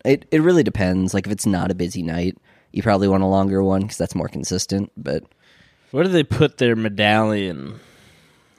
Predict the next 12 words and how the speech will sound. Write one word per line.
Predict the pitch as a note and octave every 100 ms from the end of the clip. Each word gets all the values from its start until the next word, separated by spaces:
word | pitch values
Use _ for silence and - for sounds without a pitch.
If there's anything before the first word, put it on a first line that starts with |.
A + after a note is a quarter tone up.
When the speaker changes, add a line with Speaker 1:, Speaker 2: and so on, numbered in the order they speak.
| _ _
Speaker 1:
Up | - -
their | - A1 -
ass. | - - - _ _ _ _ _ _ _ -
Speaker 2:
Th-, | G2 -
uh, | F2+ C2+
they | G2
should | A2 - A#2 G#2+
be |
forced | A2 - A2+ G#2+ -
to | G2+
wear | G2 G2 F#2+
it. | F#2 -